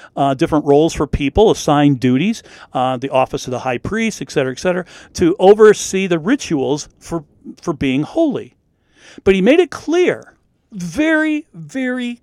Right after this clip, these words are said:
clear, that performing works and deeds is not what makes a person holy or acceptable to God now. No. We're born with a sinful nature.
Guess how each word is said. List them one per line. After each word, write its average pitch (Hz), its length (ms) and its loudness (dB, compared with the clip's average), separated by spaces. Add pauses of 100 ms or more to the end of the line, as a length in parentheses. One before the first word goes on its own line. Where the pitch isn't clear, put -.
clear, 139 520 -8 (460)
that 180 180 -4
performing 269 640 2
works 156 560 0
and 160 200 -2
deeds 147 400 -4
is 175 180 -2
not 214 200 -2
what 180 240 -2
makes 147 340 -4
a 160 60 -2
person 147 420 -6
holy 139 440 0
or 143 160 0
acceptable 139 580 -8
to 170 100 -4
God 202 320 -2
now. 110 320 -8 (800)
No. 190 380 -4 (520)
We're 175 120 0
born 180 260 2
with 185 140 -4
a 160 40 -4
sinful 170 340 -4
nature. 208 460 -8